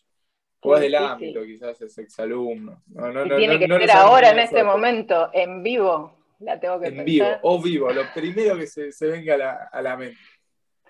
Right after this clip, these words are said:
Speaker 1: Bueno, una muy obvia, que es, eh,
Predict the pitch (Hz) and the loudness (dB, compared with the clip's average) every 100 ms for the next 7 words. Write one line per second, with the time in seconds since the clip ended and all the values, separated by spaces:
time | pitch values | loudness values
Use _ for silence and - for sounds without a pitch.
0 | _ _ 190 190 160 - _ - 202 208 | _ _ 0 0 -2 -12 _ -6 -2 0
1 | 185 196 208 202 175 160 160 170 - _ | 0 0 2 2 2 0 -2 -6 -8 _
2 | _ _ _ - - 160 160 | _ _ _ -20 -8 -8 -8